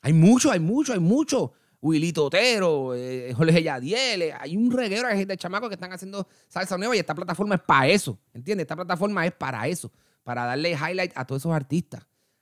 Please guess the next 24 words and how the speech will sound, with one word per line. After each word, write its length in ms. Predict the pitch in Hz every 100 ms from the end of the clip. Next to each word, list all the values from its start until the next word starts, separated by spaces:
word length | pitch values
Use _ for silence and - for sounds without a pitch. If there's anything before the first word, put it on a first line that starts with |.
| -
Así 200 | 87 120
que 140 | 190
dejen 400 | 151 127 160 185
el 120 | 196
hate 360 | 151 143 190 165
con 260 | 190 190
Marc 340 | 185 165 165 - _ _
de 160 | 127 127
que 100 | 120
si 120 | 123
recibió 340 | 127 127 120
su 140 | 131 160
paso 240 | 165 175
en, 60 | 175
estre-, 420 | 165 175 175 160
en, 100 | 165
el, 280 | 160 156 156
en 140 | 156
la 100 | 156
fama 340 | - 180 180 175
de 80 |
Hollywood 460 | 170 220 185 165 - _ _ -
y 180 | 175 165
abrácelo 840 | 151 151 202 285 - 214 190 190